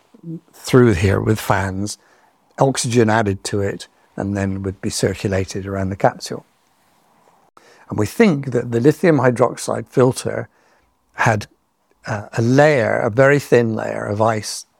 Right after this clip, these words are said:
on top of it, and it simply stopped working. So it was actually a buildup of carbon dioxide that we were suffering in the capsule. And, um, once we changed the filter, things slowly got back to normal and we were okay.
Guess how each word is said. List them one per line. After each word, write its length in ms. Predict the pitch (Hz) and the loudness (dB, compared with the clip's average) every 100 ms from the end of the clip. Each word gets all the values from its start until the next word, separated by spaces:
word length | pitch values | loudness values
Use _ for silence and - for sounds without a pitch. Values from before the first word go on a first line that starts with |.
| - | -10
on 120 | 101 | -10
top 240 | 95 107 113 | -8 -8 -6
of 120 | 104 | -6
it, 160 | 104 - _ _ - | -6 -10 _ _ -4
and 120 | 110 | -4
it 100 | 104 | -2
simply 320 | - 110 - | -2 -2 -2
stopped 300 | 104 - - | -4 -2 -2
working. 500 | 107 107 - 107 123 - _ _ _ _ | -2 -6 -6 -12 -14 -20 _ _ _ _
So 400 | - 113 101 110 - | 0 2 2 -2 -4
it 160 | 131 | -4
was 160 | 117 104 | -2 0
actually 440 | 110 - - 104 | 0 -2 -6 -4
a 60 | 101 | -4
buildup 440 | 101 107 101 95 | -2 -2 -2 -4
of 100 | 107 | -8
carbon 300 | - 117 98 | -4 -4 -2
dioxide 680 | 98 101 107 147 - 92 90 _ _ _ _ | -2 -4 -4 -8 -8 -6 -10 _ _ _ _
that 260 | - - - | -4 -4 -4
we 120 | 107 | -6
were 120 | 95 | -4
suffering 600 | 98 110 - - 104 101 - _ - | -2 0 -2 -4 -6 -6 -14 _ -8
in 140 | 104 | -6
the 60 | 101 | -4
capsule. 580 | 104 - - - - - _ _ _ | -4 -4 -8 -12 -12 -16 _ _ _
And, 320 | - 104 101 101 | -4 -2 0 0
um, 340 | 101 104 131 | -2 -4 -8
once 340 | 165 107 107 - | -2 0 0 -2
we 80 | 98 | -4
changed 380 | - 104 98 | 0 0 -2
the 40 | 104 | -6
filter, 520 | 110 95 - 110 104 - _ _ | -8 -8 -6 -6 -6 -12 _ _
things 360 | - 98 101 - _ | -4 -4 -6 -10 _
slowly 400 | - 117 101 98 | -2 0 0 -2
got 160 | 110 113 | -2 -4
back 160 | 110 | -6
to 120 | - | -6
normal 400 | 104 101 95 104 | -6 -4 -6 -8
and 140 | 101 104 _ _ - | -12 -16 _ _ -2
we 120 | 117 | 0
were 140 | 104 104 | 2 0
okay. 440 | 110 131 98 95 | 0 0 0 -2